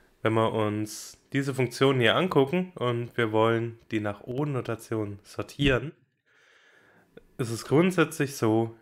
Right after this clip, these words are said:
ich kurz, ja, die Aufnahme läuft, ne, der Logarithmus ist eigentlich immer so ziemlich das Kleinste, was wir haben.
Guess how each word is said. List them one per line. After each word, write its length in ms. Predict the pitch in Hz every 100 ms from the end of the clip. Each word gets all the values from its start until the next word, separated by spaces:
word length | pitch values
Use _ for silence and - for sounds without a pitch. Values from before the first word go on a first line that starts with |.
| _ _
ich 480 | _ - - - _ _ _ _ _
kurz, 240 | 127 -
ja, 140 | 113 110
die 80 |
Aufnahme 420 | 101 107 - 101 101
läuft, 400 | 120 160 160 - _ _ _ _ _ _ _ _ _ _ -
ne, 280 | 123 117 113
der 180 | 113 117
Logarithmus 1000 | 117 120 117 170 185 151 147 143 - - - -
ist 200 | 135 -
eigentlich 480 | 127 120 123 107 - _ _ _ _
immer 260 | - 147 143
so 140 | 131
ziemlich 460 | 127 - 139 131 113
das 260 | 123 - -
Kleinste, 800 | 101 95 98 104 - - 95 95
was 360 | - 98 95 -
wir 140 | 92
haben. 340 | 92 90 92